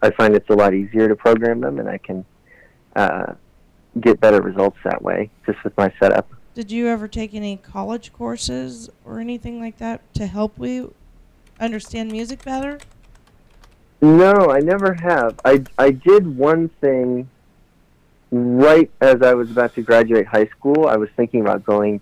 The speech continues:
Speaker 1: to a trade school for, uh, music production, and I did this, like, summer camp type thing.
Speaker 2: Sweet.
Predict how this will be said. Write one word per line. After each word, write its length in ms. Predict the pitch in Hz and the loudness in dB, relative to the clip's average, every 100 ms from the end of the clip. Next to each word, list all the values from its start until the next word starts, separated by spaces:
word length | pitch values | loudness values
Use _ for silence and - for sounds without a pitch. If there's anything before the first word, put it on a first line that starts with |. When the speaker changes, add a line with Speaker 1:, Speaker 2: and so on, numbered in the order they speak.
| - | -2
Speaker 1:
to 300 | 107 101 101 - | 0 2 0 0
a 540 | 101 95 95 95 95 - | 0 0 0 -4 -6 -10
trade 400 | - - 104 104 - | -4 4 6 4 0
school 400 | - 127 139 143 - - | 2 6 6 4 0 2
for, 440 | 104 101 101 110 - _ _ _ _ _ _ | 4 4 2 -2 -10 _ _ _ _ _ _
uh, 400 | 104 98 92 87 - _ _ _ _ 123 | 0 0 0 -4 -10 _ _ _ _ 2
music 360 | 113 110 127 | 4 4 0
production, 600 | - 135 139 - 156 160 - | 2 4 4 0 -6 -6 -6
and 140 | 113 | -2
I 100 | 104 | -2
did 260 | 101 110 104 | 0 -4 0
this, 160 | 104 - - | -2 0 -2
like, 200 | 95 - _ - - | -2 -4 _ -20 -2
summer 280 | 117 113 104 | 0 0 -2
camp 380 | - 92 85 - - | -6 -14 -14 -16 -12
type 180 | 90 - - | -12 -8 -8
thing. 260 | 85 92 - _ | -6 -8 -10 _
Speaker 2:
Sweet. 400 | - 190 220 | -20 -18 -18